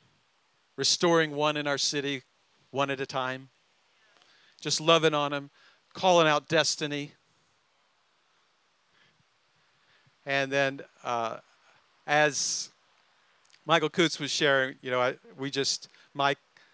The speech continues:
Edwards and I just took him off to the side and said, "Hey, do you know the Lord?" And we had the pleasure of leading him to Jesus.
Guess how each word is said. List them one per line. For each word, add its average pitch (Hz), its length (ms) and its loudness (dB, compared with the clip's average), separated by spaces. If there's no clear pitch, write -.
Edwards 139 400 0
and 131 100 -4
I 131 140 0
just 123 240 -10
took 147 100 -8
him 143 80 -4
off 135 120 -2
to - 80 -14
the 131 40 -14
side 127 360 0
and 123 80 -6
said, 120 320 -8
"Hey, 127 180 -8
do - 80 -18
you 117 60 -12
know 123 160 -4
the 120 80 -4
Lord?" 117 400 0
And 101 220 -20
we 131 120 -2
had 135 140 2
the 120 80 -6
pleasure 123 640 -4
of 120 100 -12
leading 127 340 -4
him 117 120 -8
to 113 80 -10
Jesus. 113 720 -10